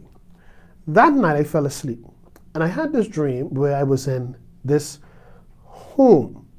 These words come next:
but I was not familiar with the home, which represents confusion. You have any dream where you don't know where you are, or you're being taken to a destination, you don't know where you're going, it speaks of confusion, and God is not a what?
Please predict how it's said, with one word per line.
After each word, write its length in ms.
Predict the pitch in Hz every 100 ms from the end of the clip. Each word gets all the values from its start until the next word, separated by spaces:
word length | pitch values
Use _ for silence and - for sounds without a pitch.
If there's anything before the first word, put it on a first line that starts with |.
| -
but 100 | 151
I 80 | 151
was 200 | 147 -
not 140 | 165
familiar 460 | - 156 147 151 147
with 160 | 143
the 80 | 165
home, 400 | 165 226 117 - - -
which 240 | 160 160
represents 500 | 147 - 156 131 135
confusion. 680 | - 190 277 269 180 120 - - -
You 80 | -
have 140 | 151 139
any 180 | 160
dream 380 | 165 147 147 156
where 80 | 131
you 80 | 143
don't 200 | 151 135
know 140 | 143
where 160 | 156 151
you 180 | 151 160
are, 280 | 123 120 - - - - -
or 80 | 147
you're 80 |
being 200 | 135 139
taken 220 | 135 175 170
to 80 | 160
a 40 |
destination, 540 | 123 139 - 139 135
you 60 | 135
don't 80 | 135
know 80 | 139
where 100 | 131
you're 100 | 127
going, 360 | 165 151 - -
it 120 | 147
speaks 360 | - - 175 -
of 200 | 160 -
confusion, 680 | 160 143 - 180 143 143 143
and 160 | 147
God 160 | 147 147
is 100 | 131
not 140 | 156
a 20 |
what? 280 | 151 202 -